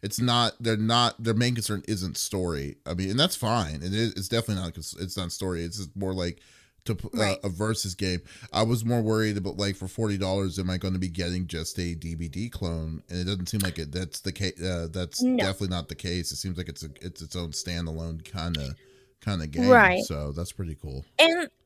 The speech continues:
Speaker 2: of course, the maps that they do have available right now are the three maps from the movies. So there's the gas station, the house, and one other that I can't think of off the top of my head.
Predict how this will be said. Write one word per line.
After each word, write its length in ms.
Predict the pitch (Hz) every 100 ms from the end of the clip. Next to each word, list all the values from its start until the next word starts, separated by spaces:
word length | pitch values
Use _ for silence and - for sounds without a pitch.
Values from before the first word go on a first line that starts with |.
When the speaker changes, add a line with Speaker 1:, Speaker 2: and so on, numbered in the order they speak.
| -
Speaker 2:
of 160 | 302 -
course, 360 | 349 330 - -
the 220 | 226 254
maps 420 | 247 240 254 -
that 160 | 294 285
they 120 | 277
do 180 | 220 233
have 240 | 240 233
available 360 | 233 226 214 220
right 200 | 208 190
now 140 | 196
are 120 | 196
the 100 | 196
three 220 | 190 - 190
maps 340 | 185 185 -
from 360 | - 180 175 202
the 80 |
movies. 640 | 277 220 160 180 285 - - - - -
So 180 | - 208
there's 300 | 190 190 185
the 80 | 196
gas 280 | 202 208
station, 600 | - 196 208 208 202 196
the 60 | 185
house, 500 | - 202 185 185 -
and 200 | 180 180
one 140 | 185
other 260 | 180 175 180
that 120 | 175
I 80 | 170
can't 320 | 180 - 170
think 160 | 180 180
of 100 | 175
off 180 | 175 -
the 60 |
top 240 | - 175 175
of 60 |
my 160 | 170 160
head. 280 | 165 160